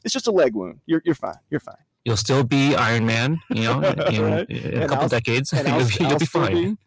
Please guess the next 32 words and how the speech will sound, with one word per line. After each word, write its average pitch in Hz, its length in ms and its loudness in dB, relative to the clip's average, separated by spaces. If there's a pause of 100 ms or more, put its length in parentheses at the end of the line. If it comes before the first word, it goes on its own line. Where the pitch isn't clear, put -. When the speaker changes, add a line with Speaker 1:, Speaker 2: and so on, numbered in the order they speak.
(120)
Speaker 1:
I'll 139 160 0
still 170 300 -2
be, 165 240 2
uh, 156 240 0 (340)
um, 156 440 -4
Ultron. 131 560 -6 (300)
Speaker 2:
Ultron, - 920 -4
yeah. 113 120 0 (100)
So, - 160 0
Speaker 1:
Did 214 100 2
you 220 60 2
notice 220 380 2
Speaker 2:
so 139 80 0
Speaker 1:
the 127 100 4
Speaker 2:
that's 165 120 0
Speaker 1:
spray 151 180 2
Speaker 2:
it. 214 100 -2
Speaker 1:
painting 226 280 0
on 220 120 0
the 202 80 2
wall? 180 640 2
Uh, 151 180 2
the, 156 220 -4
in 156 140 2
the 143 80 0
early, 165 240 -2
I 160 40 -6
meant 175 180 -2
to 165 80 -16
bring 175 180 0
this 160 180 -4
up. 165 240 -2